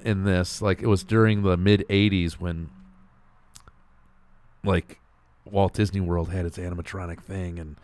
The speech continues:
you know, you got your Star Wars thing and all these,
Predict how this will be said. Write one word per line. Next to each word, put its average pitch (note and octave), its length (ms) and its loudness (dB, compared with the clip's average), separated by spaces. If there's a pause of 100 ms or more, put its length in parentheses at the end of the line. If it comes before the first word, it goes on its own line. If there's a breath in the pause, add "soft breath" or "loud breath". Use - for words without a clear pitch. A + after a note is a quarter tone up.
(520 soft breath)
you G2 140 -6
know, E2 240 -4
you F2 120 -2
got F#2+ 180 -2
your F2 100 -6
Star G2 340 -2
Wars F2+ 300 -2
thing F#2+ 320 -2
and F2 80 -4
all G2 160 0
these, F2+ 420 -4